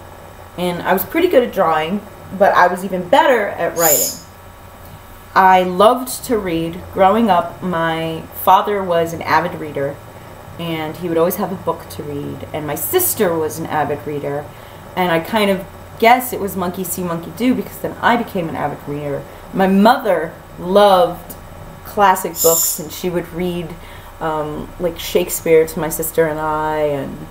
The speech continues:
Canterbury Tales, and, um,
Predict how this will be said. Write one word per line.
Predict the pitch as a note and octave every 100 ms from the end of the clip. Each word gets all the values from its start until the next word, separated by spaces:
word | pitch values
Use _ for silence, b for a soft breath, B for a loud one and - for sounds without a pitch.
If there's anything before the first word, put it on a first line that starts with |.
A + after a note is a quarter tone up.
| - B B B - - - D3+
Canterbury | G3+ E3+ F#3 F3+ D3+ D3
Tales, | - - G#3 F3+ D#3 D3+ D3 - D3+ D#3+ - - - B B B B -
and, | D#3+ D3+ C#3 C#3 B2+ - -
um, | - - - -